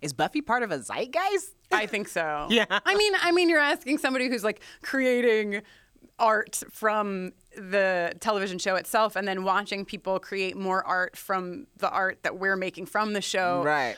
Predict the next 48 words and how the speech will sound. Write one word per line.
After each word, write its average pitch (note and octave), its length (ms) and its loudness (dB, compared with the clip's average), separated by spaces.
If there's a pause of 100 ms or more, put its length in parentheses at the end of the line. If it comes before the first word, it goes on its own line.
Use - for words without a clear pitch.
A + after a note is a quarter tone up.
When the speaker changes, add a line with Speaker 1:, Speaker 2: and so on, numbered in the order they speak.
Speaker 2:
I, - 140 -2
I B3 160 0
do. A#3 300 0
I F#3+ 140 2
think A#3 280 -4
that G#3+ 120 0
it F#3+ 120 -2
inspires. F3 1040 -2
I, - 160 0
I A#3+ 40 2
mean, A#3+ 160 0
it, A3+ 160 0
I G#3 120 2
think A3 220 -4
that F#3 100 0
it F3 60 -4
will F3+ 120 -4
be E3+ 300 -6
alive D#3+ 360 -2
forever, - 320 -4
or F#3 180 0
I F3+ 100 -2
guess E3 160 -4
undead E3+ 380 -6
is - 120 -12
the F3+ 140 -10
word F3 180 -6
we're, - 60 -10 (200)
<laughs> F#4+ 120 8
we're F#4+ 100 0
now F#4+ 320 4
using. G4 280 2 (200)
Uh, D4 480 4
but C#4 240 6
I, C4 240 2
I C4 140 4
do, F#4 200 4
because A#3 400 2
it, - 200 -6 (260)
it's, - 300 -2 (140)
it's - 200 -4
inspirational C#4 800 0
and G#3 340 -4
it's - 280 -8
really A#3+ 360 -2
powerful F#3 480 -2
to F3 160 -12
take - 400 -8